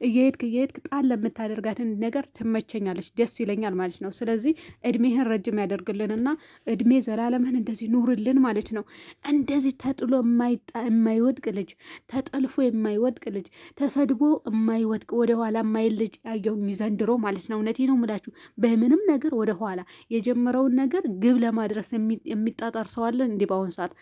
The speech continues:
ለምሳሌ የሆነ ሰው እኮ ሊያበላሽባችሁ ይነሳል፣ ታበ-፣ ይበላሻል ባጭሩ። እሱ ግን እጅ የማይሰጥ ወይኔ በላቸው። እኔንን እሱ ባደረገኝ፣ እናንተ ባደረገኝ፣ ሁለታችሁ፣ እም፣ ባልና ሚስት። እውነቴ ነው የምላችሁ።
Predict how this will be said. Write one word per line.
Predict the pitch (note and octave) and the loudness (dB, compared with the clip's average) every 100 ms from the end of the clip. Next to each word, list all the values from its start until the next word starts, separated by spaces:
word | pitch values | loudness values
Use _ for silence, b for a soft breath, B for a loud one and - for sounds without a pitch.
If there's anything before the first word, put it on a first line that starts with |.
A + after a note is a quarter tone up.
| B B | B B
ለምሳሌ | B3+ C4 C#4 C#4+ | 2 2 2 2
የሆነ | D4+ C4 B3 | 4 4 2
ሰው | A#3+ | -2
እኮ | C4+ D#4+ | 0 0
ሊያበላሽባችሁ | A#3+ G3+ A3+ A3 A3+ A3+ - | 0 -2 -4 -6 -6 -6 -4
ይነሳል፣ | B3+ C#4+ - D#4+ | -2 -2 -4 -2
ታበ-፣ | A#3+ F#3+ - | -2 -2 -4
ይበላሻል | G3+ G3+ F#3 - G3 | -2 -2 -4 -6 -4
ባጭሩ። | G3 F#3+ G3 G3+ B B B | -2 -2 -4 -6 B B B
እሱ | C4 D4+ | -2 0
ግን | B3+ C#4+ | 2 0
እጅ | A#3 B3 | 0 -4
የማይሰጥ | G3+ C3 A3+ - - _ _ B B B - | -6 -8 -10 -14 -20 _ _ B B B 4
ወይኔ | C#4+ E4 D#4+ | 8 10 8
በላቸው። | D#4+ D#4+ D4+ D#4 D4 | 6 4 2 -2 0
እኔንን | C4+ C4+ C4 B3 | 2 2 0 -2
እሱ | - A#3+ | -6 -10
ባደረገኝ፣ | A#3+ A3+ A#3 G#3+ A3 | -10 -8 -8 -6 -2
እናንተ | A#3+ A#3+ A3+ | 0 0 0
ባደረገኝ፣ | A#3 G#3+ A3 G#3+ G#3+ - | -2 -2 -2 -2 -4 -4
ሁለታችሁ፣ | B3 A3+ A3+ A3 A#3+ C4+ | -4 -4 -6 -6 -6 -2
እም፣ | F4 G#4 F4 | 0 0 2
ባልና | C4 B3+ B3 A#3+ | 2 4 4 2
ሚስት። | A#3+ - | 0 -2
እውነቴ | D4+ C4 C#4 | 0 2 2
ነው | C#4+ C#4 | 2 0
የምላችሁ። | D4 D4+ E4 | 0 -2 -4